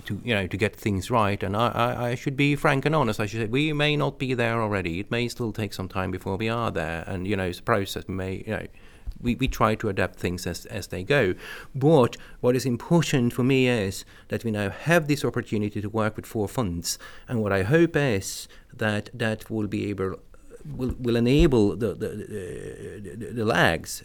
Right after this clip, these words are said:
to, to, you know, to widen the scope of, of interventions and, and, and, and, you know, go on, on, on a broader scale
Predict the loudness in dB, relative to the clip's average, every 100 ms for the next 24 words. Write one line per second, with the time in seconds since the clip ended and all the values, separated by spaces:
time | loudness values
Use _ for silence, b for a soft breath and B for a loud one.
0 | -4 0 0 0 -2 0 -2 4 4 6
1 | 2 0 4 4 4 -2 B B B 2
2 | 4 4 0 0 0 2 2 2 2 -2
3 | -4 -4 -4 -6 -4 -6 -4 -6 -6 -6
4 | -6 -2 -2 -2 -2 0 2 2 0 -4
5 | -10 -10 -4 -2 4 4 6 2 2 2
6 | 4 4 0 -4